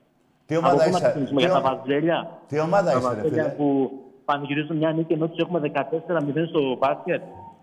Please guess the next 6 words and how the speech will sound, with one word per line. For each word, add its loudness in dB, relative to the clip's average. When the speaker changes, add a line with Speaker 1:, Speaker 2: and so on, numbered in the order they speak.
Speaker 1:
Ολυμπιακός 4
είσαι; -12
Speaker 2:
Ναι. 0
Speaker 1:
Ναι. -6
Για 0
πες. -4